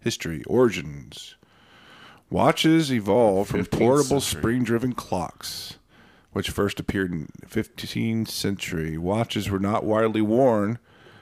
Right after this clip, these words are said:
Speaker 1: so those are pocket watches. We,
Speaker 2: Right.
Speaker 1: we speci-, specified wristwatch.
Speaker 2: Yeah.
Speaker 1: Let's see, wristwatches.
Speaker 2: There we go.
Speaker 1: Concept in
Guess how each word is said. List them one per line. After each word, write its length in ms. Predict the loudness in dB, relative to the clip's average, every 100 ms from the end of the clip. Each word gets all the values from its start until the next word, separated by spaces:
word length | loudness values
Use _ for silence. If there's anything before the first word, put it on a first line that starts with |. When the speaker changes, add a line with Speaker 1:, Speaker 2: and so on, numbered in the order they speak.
| _
Speaker 1:
so 140 | 0
those 120 | 2 2
are 40 |
pocket 340 | 2 0 0 -4
watches. 640 | -6 -8 -12 -14 -14 -14 -6
We, 120 | -4
Speaker 2:
Right. 220 | -2 -2
Speaker 1:
we 200 | -2 -2
speci-, 520 | -2 -4 -2 0 0 -2 -8
specified 720 | 0 0 0 -4 -2 -2 -4
wristwatch. 880 | -4 -2 -2 -4 -10 -10 -12 -12 -10
Speaker 2:
Yeah. 460 | -8 -8 -8 -12 -16 _ -20 -20 -20 -20 _ _ -14
Speaker 1:
Let's 160 | -12
see, 140 | -10 -2
wristwatches. 1000 | 2 2 0 -4 -6 -10 -12 -12 -16 -14
Speaker 2:
There 80 | -6
we 60 |
go. 60 | -2
Speaker 1:
Concept 580 | -2 0 2 2 -2 -14 -16 _ _ -20 _ _ -4
in 300 | -2 -2